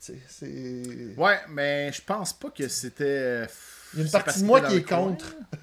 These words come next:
Speaker 2: Ouais,
Speaker 1: <laughs>
Speaker 2: qui
Speaker 1: C'est
Speaker 2: est,
Speaker 1: ça
Speaker 2: qui
Speaker 1: que
Speaker 2: est
Speaker 1: je veux
Speaker 2: contre,
Speaker 1: dire.
Speaker 2: qui est contre quoi ?
Speaker 1: Ben, une partie de moi qui, qui, qui est contre le fait que ça soit aussi, euh, libre, finalement, pour, euh,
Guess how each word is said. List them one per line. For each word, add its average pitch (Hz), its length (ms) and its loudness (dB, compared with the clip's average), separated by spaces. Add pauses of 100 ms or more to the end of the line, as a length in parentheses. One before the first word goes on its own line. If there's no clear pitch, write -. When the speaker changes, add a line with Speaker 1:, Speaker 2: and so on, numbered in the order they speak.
(180)
Speaker 2:
Ouais, 170 220 -2
Speaker 1:
<laughs> - 40 -14
Speaker 2:
qui 143 100 -6
Speaker 1:
C'est 139 60 0
Speaker 2:
est, - 40 -6
Speaker 1:
ça 247 120 -4
Speaker 2:
qui 262 60 0
Speaker 1:
que - 20 0
Speaker 2:
est 165 60 -4
Speaker 1:
je 180 40 -4
veux 165 60 4
Speaker 2:
contre, 160 240 -4
Speaker 1:
dire. 143 160 -8
Speaker 2:
qui 143 100 -8
est 127 40 -6
contre 131 260 -8
quoi ? 156 240 -2
Speaker 1:
Ben, 202 320 6
une 202 380 -8
partie 226 280 -4
de 247 40 -8
moi 277 100 -8
qui, 185 240 -6
qui, 185 280 -6
qui - 180 -12
est 190 60 -10
contre 233 260 -8
le 175 100 0
fait 214 220 -4
que 196 180 -4
ça 185 140 -6
soit 202 220 -6
aussi, 196 560 -8
euh, 147 140 -2
libre, 151 400 0
finalement, 127 560 -8 (160)
pour, 127 240 -8
euh, 120 100 -4